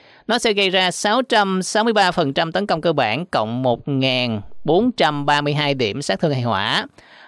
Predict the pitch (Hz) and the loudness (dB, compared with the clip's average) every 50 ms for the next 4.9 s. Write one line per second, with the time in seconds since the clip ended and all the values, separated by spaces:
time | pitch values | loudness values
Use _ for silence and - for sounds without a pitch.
0 | _ _ - 170 185 202 226 240 - - 202 196 202 220 247 262 269 269 247 226 | _ _ 0 2 4 4 2 0 0 0 2 4 4 4 4 4 4 4 4 4
1 | 208 202 196 190 - - 175 147 139 135 - - 180 185 185 175 175 165 - - | 6 4 4 4 4 2 2 2 2 0 2 2 2 2 2 2 -2 0 0 0
2 | 123 147 170 156 135 120 120 123 131 156 151 156 151 - - 160 151 143 135 120 | 0 2 2 2 4 4 2 2 2 2 0 0 0 0 0 2 4 4 4 2
3 | 113 110 - _ - - 196 180 165 165 165 160 156 151 - _ _ _ _ _ | 2 -2 -6 _ -2 2 2 2 2 0 -2 -2 -2 -4 -4 _ _ _ _ _
4 | _ - 180 156 160 190 208 208 190 175 175 196 226 214 196 190 185 170 | _ -2 -2 0 0 0 0 2 2 2 2 2 2 4 4 4 4 2